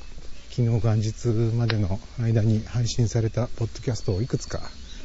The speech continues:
聞いてみたんですけど、まあ、全部は聞けてないんで、ほんといくつか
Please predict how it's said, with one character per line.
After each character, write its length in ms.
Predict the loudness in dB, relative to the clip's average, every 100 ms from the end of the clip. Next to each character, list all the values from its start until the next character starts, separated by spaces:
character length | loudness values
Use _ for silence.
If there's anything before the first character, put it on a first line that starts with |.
| -6 -6 -12 -14 -8 -6 -6 -2
聞 100 | 0
い 40 |
て 120 | 4
み 100 | 6
た 120 | 6
ん 40 | 4
で 80 | 2
す 80 |
け 80 | 0
ど、 120 | 0 4
ま 80 | 4
あ、 40 |
全 180 | 4 4
部 60 |
は 60 | 2
聞 120 | 2
け 80 | 0
て 100 | 2
な 80 | 2
い 60 |
ん 80 | 2
で、 160 | 0 -4 -8 -12 -14 -10 -8 -8 -10 -6
ほ 80 | -2
ん 40 |
と 80 | 2
い 60 | 2
く 100 | 0
つ 80 | -2
か 180 | -4